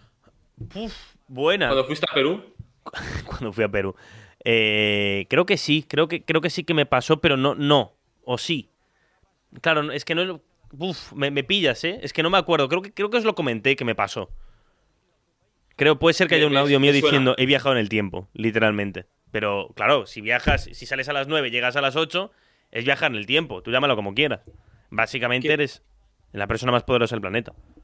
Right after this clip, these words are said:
Speaker 2: Que ahora me has hablado tú de, de Spider-Man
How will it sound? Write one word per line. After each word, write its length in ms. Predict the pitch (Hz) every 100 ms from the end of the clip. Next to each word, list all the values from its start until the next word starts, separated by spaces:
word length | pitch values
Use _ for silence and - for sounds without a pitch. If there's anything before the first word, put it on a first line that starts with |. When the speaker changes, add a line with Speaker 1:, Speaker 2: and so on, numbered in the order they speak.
| _ - _ _ _ _ - _ - - _ -
Speaker 2:
Que 120 | 151
ahora 200 | 151 147 180
me 60 |
has 100 | 185
hablado 460 | 185 165 202 - -
tú 140 | 135
de, 240 | 160 170 120
de 120 | 117
Spider-Man 560 | 110 - 147 110 92